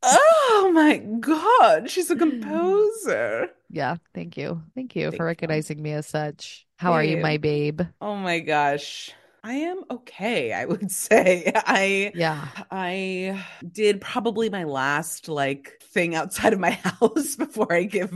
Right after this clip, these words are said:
Speaker 1: birth this past weekend, which was helping dear, dear friend of the pod, Megan Kensel, go wedding dress shopping, which was
Speaker 2: Oh my
Speaker 1: just so
Speaker 2: gosh. Yes.
Speaker 1: fun. And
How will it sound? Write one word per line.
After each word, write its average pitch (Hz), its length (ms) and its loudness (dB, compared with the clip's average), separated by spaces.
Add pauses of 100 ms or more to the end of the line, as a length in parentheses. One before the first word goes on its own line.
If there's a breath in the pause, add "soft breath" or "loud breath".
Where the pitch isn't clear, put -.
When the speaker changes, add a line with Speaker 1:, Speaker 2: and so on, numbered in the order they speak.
Speaker 1:
birth 175 360 -4
this 196 200 -6
past 165 320 -4
weekend, 175 300 -10
which 175 140 -14
was 147 300 -12
helping 160 360 -6
dear, 147 400 -4
dear 139 260 -8
friend 139 200 -8
of 135 40 -6
the 135 80 -8
pod, 131 500 -8 (160)
Megan 143 240 -10
Kensel, 147 300 -14
go - 140 -16
wedding - 260 -16
dress - 180 -16
shopping, - 380 -16
which - 160 -18
was 185 160 -10
Speaker 2:
Oh - 20 -12
my 165 120 -8
Speaker 1:
just 165 80 -14
so 165 60 -10
Speaker 2:
gosh. 165 720 -8
Yes. - 840 -12 (140)
Speaker 1:
fun. 143 580 -6
And 139 560 -8